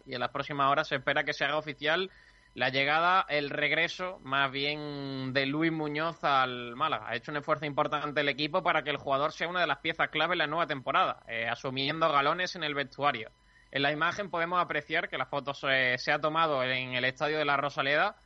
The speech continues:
pero no podemos confirmar que sea reciente, aunque una de las señales que indica que podría ser, eh, de hace tiempo es que Luis Muñoz viste con la camiseta de entrenamiento de la pasada temporada, esa camiseta amarilla, así que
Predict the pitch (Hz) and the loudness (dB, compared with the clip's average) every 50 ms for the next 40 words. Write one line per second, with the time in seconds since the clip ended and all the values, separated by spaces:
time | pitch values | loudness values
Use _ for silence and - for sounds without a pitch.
0 | _ _ _ _ _ - 127 123 123 135 139 139 160 165 170 160 - - 139 135 | _ _ _ _ _ -4 -2 0 0 0 0 0 0 0 0 0 -2 -2 -4 -2
1 | - 135 131 135 131 127 - 135 131 - 139 123 120 123 - - 165 185 180 143 | -2 -4 0 0 -2 0 -2 -4 -2 -2 -2 -2 -2 -4 -6 -4 -6 -6 -4 -2
2 | 127 117 113 123 117 135 143 156 175 185 185 175 165 - - 156 147 160 175 175 | -2 -2 -2 -2 -4 -2 0 2 4 4 4 4 2 0 -2 -4 0 0 2 2
3 | 156 127 - - 139 127 127 127 131 139 139 143 165 175 - 135 113 113 113 110 | 0 -2 -2 -2 -2 0 0 0 -2 -4 -4 -4 -4 -2 -2 -4 -4 -4 -6 -4
4 | 120 120 117 120 123 131 131 - - 147 135 135 135 131 131 131 127 131 127 123 | -2 -2 -2 0 0 0 0 2 2 2 4 4 4 4 4 4 4 4 2 2
5 | 123 120 117 127 123 120 - 139 127 120 135 143 147 147 135 160 175 - - - | 2 0 0 0 -2 0 -2 -6 -4 -4 -4 -4 -4 -4 -4 -4 -6 -6 -6 -10
6 | - - - - 147 143 139 139 135 131 127 135 147 147 147 147 143 143 147 156 | -12 -8 -2 2 2 4 6 4 4 4 2 0 0 0 0 -2 0 0 0 0
7 | 151 131 147 147 139 - 165 147 156 151 143 139 139 139 139 131 - - 147 143 | 0 0 -4 -4 -2 -2 -2 2 2 2 2 2 0 -2 -4 -4 -4 -2 0 0
8 | 143 139 147 139 135 131 139 143 147 156 156 - 185 196 196 - - - - _ | 0 -2 -2 -2 -2 -2 -2 -2 -4 -4 -2 0 0 -2 -2 -4 -12 -20 -20 _
9 | - - 120 147 147 147 143 - 147 139 - 165 151 147 123 143 139 135 131 139 | -10 -2 0 2 2 2 2 2 0 -2 0 0 0 0 0 -2 -6 -4 -2 0
10 | 165 185 170 127 117 117 - - 123 120 120 117 117 120 127 127 123 - 147 127 | 0 0 0 -2 -4 -10 -8 -6 -4 -4 -4 -4 -4 -6 -8 -8 -8 -8 -4 -2
11 | 131 127 127 127 135 147 151 170 175 175 156 - - 127 110 - 104 95 95 95 | -2 0 0 0 0 -2 -2 -2 -2 -2 -2 -6 -8 -12 -8 -6 -4 -2 -2 -2
12 | 90 80 80 76 73 78 | -2 -2 -2 -4 -6 -8